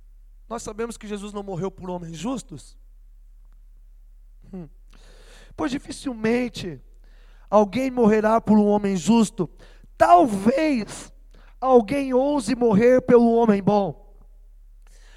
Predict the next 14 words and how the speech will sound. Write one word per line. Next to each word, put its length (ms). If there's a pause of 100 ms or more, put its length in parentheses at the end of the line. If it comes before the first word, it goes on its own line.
(140)
Mas 420
Deus 680 (880)
demonstra 800
o 60
seu 240
amor 360
para 240
conosco, 720 (1040)
em 240 (200)
que, 260 (180)
sendo 440
nós 540
ainda 380
pecadores, 1200